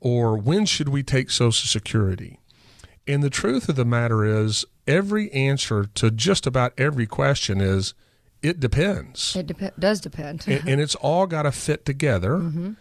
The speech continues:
Speaker 1: and it's gotta make sense.
Speaker 2: And I think you should, everybody should be working with somebody who is answering these questions and making
Speaker 1: Well,
Speaker 2: sure that
Speaker 1: well,
Speaker 2: they're solved.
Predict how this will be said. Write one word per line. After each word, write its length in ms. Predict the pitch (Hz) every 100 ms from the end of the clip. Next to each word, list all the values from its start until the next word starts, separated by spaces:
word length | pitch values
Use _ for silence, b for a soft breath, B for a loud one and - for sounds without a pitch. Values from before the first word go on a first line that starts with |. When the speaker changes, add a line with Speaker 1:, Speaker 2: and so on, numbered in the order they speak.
| b b -
Speaker 1:
and 140 | 123 131
it's 120 | -
gotta 260 | 143 139 151
make 240 | 147 -
sense. 680 | - 220 202 - - - - _ B B
Speaker 2:
And 140 | 196
I 80 | 190
think 220 | 185 208
you 80 | 208
should, 300 | 190 196 170 - -
everybody 400 | 208 254 160 175
should 160 | - 175
be 100 | 165
working 380 | 175 247 180
with 100 | 160
somebody 460 | - 156 151 165 185
who 120 | 185
is 120 | 170
answering 480 | 175 226 247 - 151
these 160 | 160 -
questions 500 | 156 147 - 185 175
and 140 | 170
making 280 | 180 190 196
Speaker 1:
Well, 80 | 185
Speaker 2:
sure 160 | 220 226
that 260 | 180 -
Speaker 1:
well, 80 | -
Speaker 2:
they're 120 | - -
solved. 340 | 220 -